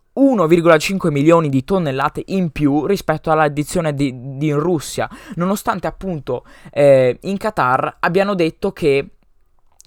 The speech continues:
il mondiale sarà totalmente sostenibile, e quindi un'altra baggianata per far cercare di, eh, s-, eh, per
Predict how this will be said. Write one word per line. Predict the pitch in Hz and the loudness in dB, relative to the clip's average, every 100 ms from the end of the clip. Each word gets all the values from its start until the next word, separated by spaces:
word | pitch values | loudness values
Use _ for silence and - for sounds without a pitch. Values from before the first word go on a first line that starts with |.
| - - | -20 -6
il | 170 165 151 | 0 4 6
mondiale | 143 208 185 151 131 143 | 4 2 2 4 4 2
sarà | - 160 151 | 0 0 0
totalmente | 170 170 160 135 131 139 | 0 2 2 2 0 0
sostenibile, | 131 131 135 120 110 113 113 - - - | -2 -4 -2 -2 -6 -8 -10 -10 -18 -8
e | 170 | -6
quindi | 180 180 185 | -2 2 2
un'altra | 165 180 175 151 | 4 4 2 4
baggianata | 151 151 175 151 175 | 4 6 6 6 2
per | 160 - | -2 0
far | 135 | 0
cercare | - 147 - 135 147 | 0 -4 0 2 2
di, | 127 131 - | 0 -2 0
eh, | - 131 | 0 0
s-, | 127 - | 0 -6
eh, | 135 | -6
per | 131 143 139 | 0 0 0